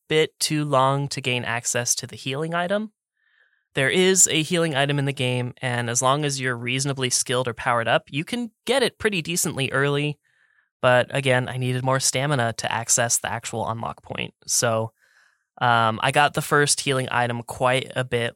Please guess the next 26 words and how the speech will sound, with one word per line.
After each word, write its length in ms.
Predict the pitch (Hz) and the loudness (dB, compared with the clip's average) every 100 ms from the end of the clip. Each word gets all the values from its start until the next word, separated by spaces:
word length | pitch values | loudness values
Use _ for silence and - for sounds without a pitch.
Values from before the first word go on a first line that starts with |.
| _ | _
later 440 | 120 113 113 113 113 | -10 -6 -4 -4 -4
than 160 | 113 | -6
I 40 | 98 | -8
really 380 | 110 120 113 113 | -8 -8 -8 -8
would 140 | 110 | -8
have 140 | 104 | -8
liked, 400 | - - - - - | -8 -10 -10 -14 -10
and 160 | 120 | -10
it 60 | 110 | -10
really 280 | 123 123 117 | -6 -4 -4
would 140 | 117 | -4
have 120 | 107 117 | -6 -6
made 260 | 110 110 | -8 -6
the 280 | 104 101 107 _ _ | -4 -4 -6 _ _
beginning 320 | - 123 117 110 | -8 -6 -6 -8
of 80 | |
the 40 | 110 | -10
game 240 | 107 107 | -10 -10
move 140 | 110 113 | -10 -12
a 60 | |
little 160 | 101 110 | -14 -14
bit 160 | - | -16
faster. 480 | - - - - - - _ _ _ _ _ _ _ _ | -12 -12 -10 -14 -16 -20 _ _ _ _ _ _ _ _
Um, 500 | 127 120 123 127 127 - | 2 4 6 4 2 0
and 180 | 139 | 2
then 460 | 143 147 147 147 | 4 4 4 2